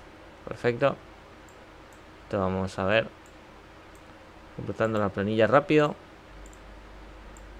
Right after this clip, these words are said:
Esto también lo ponemos, lo centramos. Paradas intermedias. Lo centramos también. Paramos en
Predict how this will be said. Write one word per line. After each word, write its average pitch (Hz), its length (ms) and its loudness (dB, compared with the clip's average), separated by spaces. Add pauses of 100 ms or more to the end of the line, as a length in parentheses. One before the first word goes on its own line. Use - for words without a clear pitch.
(120)
Esto - 120 -12
también 98 260 -4
lo 104 100 -2
ponemos, 98 320 -4
lo 98 80 -4
centramos. 117 840 -4 (1400)
Paradas 190 240 10
intermedias. 185 800 8 (460)
Lo 117 100 -6
centramos 110 340 0
también. 123 240 0 (840)
Paramos 139 480 6
en 117 1000 4